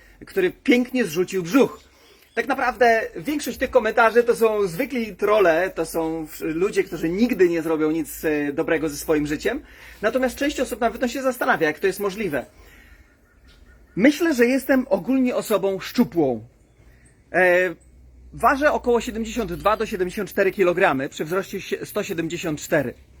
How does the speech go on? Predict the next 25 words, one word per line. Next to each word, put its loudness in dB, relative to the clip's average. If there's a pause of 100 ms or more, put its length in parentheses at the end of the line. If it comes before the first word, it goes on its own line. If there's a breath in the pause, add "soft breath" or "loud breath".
(420 loud breath)
I -8
chciałbym 0
wam 4
pokazać, 0 (440 soft breath)
ile 4
osoba -2
szczupła -2 (340 soft breath)
jest 0
w -14
stanie 0
zrzucić -2
na -2
poście. -6 (280 loud breath)
Jesteśmy -2
na 2
poście -2 (300 loud breath)
wodno-selerowym 0 (260 soft breath)
od -6
dwustu -6
czterdziestu -2
godzin, 0 (300 soft breath)
czyli -4
nic -2
nie 4
jedliśmy. 0